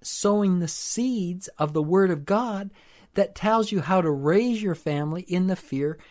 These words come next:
and admonition of the Lord. If you don't like your life in some way right now, don't just sit down and bemoan the past, but lay hold of the seeds. Say, "Where are the seeds and how do I plant them in my life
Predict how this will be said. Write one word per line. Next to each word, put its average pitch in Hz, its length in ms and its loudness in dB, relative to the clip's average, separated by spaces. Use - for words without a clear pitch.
and 180 160 2
admonition 180 600 2
of 185 140 -2
the 190 80 -2
Lord. 196 360 -6
If 220 200 -4
you 240 80 2
don't 233 280 6
like 202 480 2
your 208 120 2
life 208 520 0
in 156 140 -2
some 160 300 -2
way 160 180 0
right 190 340 0
now, 233 380 -4
don't 269 280 4
just 208 260 -4
sit - 360 0
down 208 280 4
and 160 140 2
bemoan 180 640 4
the 170 80 0
past, 254 680 -8
but - 340 2
lay 233 320 4
hold 240 400 2
of 196 100 -2
the 185 80 2
seeds. 254 460 -2
Say, 190 220 -2
"Where 254 240 4
are 220 60 4
the 185 100 2
seeds 240 440 -2
and 151 100 0
how 233 160 0
do 254 100 2
I 160 100 4
plant 226 600 -4
them 202 120 2
in 196 120 2
my 160 200 0
life 185 460 -2